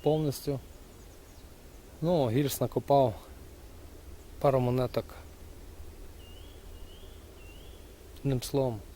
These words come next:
чуть цікаво. От така то от халепа. Добре.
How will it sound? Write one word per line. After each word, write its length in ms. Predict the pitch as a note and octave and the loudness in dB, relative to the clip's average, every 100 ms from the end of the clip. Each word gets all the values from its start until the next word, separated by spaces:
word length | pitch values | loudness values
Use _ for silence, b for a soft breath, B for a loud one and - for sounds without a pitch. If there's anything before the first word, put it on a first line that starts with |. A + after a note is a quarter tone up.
| - - - - - | -16 -16 -16 -14 -6
чуть 200 | A#2 - | -6 -4
цікаво. 440 | - G#2+ G#2 G2 - - - - - - - - - - - - - - - - - | -4 -4 -4 -6 -10 -16 -16 -16 -16 -16 -16 -16 -16 -16 -16 -16 -14 -16 -16 -18 -8
От 160 | D3+ C#3+ | -6 -4
така 340 | - C3 C#3 | -4 -2 -2
то 120 | B2 | -2
от 100 | A#2+ A#2 - | -4 -6 -4
халепа. 380 | A#2 G#2+ - - - - - - - - - - - - - - - - - - - - - - | -2 -2 -6 -10 -12 -18 -16 -16 -16 -16 -16 -14 -16 -16 -16 -16 -16 -16 -16 -16 -16 -16 -16 -4
Добре. 380 | D3+ F3+ E3 B2+ | 8 10 10 6